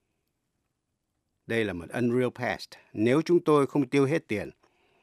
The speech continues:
thì chúng tôi còn ở thêm vài ngày nữa ở Disneyland.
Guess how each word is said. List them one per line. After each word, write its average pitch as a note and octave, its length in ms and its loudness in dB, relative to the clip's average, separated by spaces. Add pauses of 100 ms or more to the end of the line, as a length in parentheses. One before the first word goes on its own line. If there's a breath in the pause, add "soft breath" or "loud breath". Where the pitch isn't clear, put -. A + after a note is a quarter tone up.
(160)
thì G2 120 -6
chúng C3 220 -2
tôi C3 200 0
còn G2+ 260 -2
ở D#2 180 -10
thêm B2+ 240 -4
vài F#2+ 240 -6
ngày D#2 200 -8
nữa F2 340 -12
ở D2 180 -14
Disneyland. G#2+ 720 -6